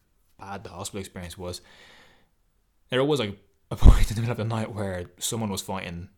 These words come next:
one of the nurses. Like, I think he genuinely assaulted her 'cause, um, there was, like, a massive loud bang in the middle of the night, and I remember waking up to it. Uh, and there was a commotion, you know,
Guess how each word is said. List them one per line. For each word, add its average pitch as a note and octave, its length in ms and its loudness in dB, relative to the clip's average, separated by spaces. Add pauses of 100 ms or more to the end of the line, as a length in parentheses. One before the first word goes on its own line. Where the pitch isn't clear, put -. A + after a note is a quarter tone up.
one - 120 -12
of G2+ 40 -6
the F#2 80 -6
nurses. F#2 340 -8
Like, F2 100 -8
I - 20 -10
think G2 180 -10 (180)
he F#2 140 -12
genuinely G2 560 -4
assaulted F#2+ 400 -8
her E2+ 160 -8 (500)
'cause, F2+ 300 -8
um, D#2+ 520 -10 (1200)
there G2 200 -8
was, F2+ 160 -8
like, F2+ 120 -8
a F2+ 40 -8
massive F#2 640 -8
loud E2+ 360 -10
bang F2+ 440 -8 (200)
in - 60 -12
the F#2 60 -10
middle F2+ 120 -8
of F#2 80 -10
the F#2 80 -12
night, G2 260 -6 (360)
and F2 180 -10
I - 20 -6
remember F#2 200 -6
waking F#2+ 240 -8
up - 120 -10
to G#2+ 120 -4
it. G2+ 80 -6 (1000)
Uh, - 40 -6
and D#2+ 360 -10 (160)
there - 60 -12
was F#2 100 -14
a F#2+ 60 -10
commotion, F2+ 800 -10 (440)
you D3 140 -16
know, D#2+ 60 -16